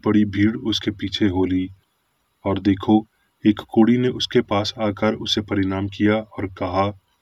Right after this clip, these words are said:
"हे प्रभु, यदि तू चाहे तो मुझे शुद्ध कर सकता है।" यीशु ने हाथ बढ़ाकर उसे छुआ और कहा,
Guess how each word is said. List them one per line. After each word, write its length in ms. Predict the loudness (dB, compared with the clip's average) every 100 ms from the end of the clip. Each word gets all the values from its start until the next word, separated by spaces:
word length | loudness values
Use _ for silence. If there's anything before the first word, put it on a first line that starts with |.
| _ _ _ _ -2
"हे 80 | 0
प्रभु, 500 | 2 0 4 2 2 _ _ _ _ _ 4
यदि 280 | 4 2 0
तू 140 | -2
चाहे 340 | 2 2 2
तो 140 | 0 -2
मुझे 240 | 2 0
शुद्ध 300 | 0 -2 -4
कर 160 | -6 -6
सकता 540 | -6 -8 -6 -4 -2
है।" 260 | -4 -6 -16 _ _ _ _ _ _ -4 -2
यीशु 280 | 0 2
ने 140 | 2 2
हाथ 180 | 0 -2
बढ़ाकर 520 | -2 -2 -2 -2 -4
उसे 300 | -4 -4 -4
छुआ 420 | -2 0 0 0
और 240 | -4 -10
कहा, 540 | -10 -8 -8 -4 -2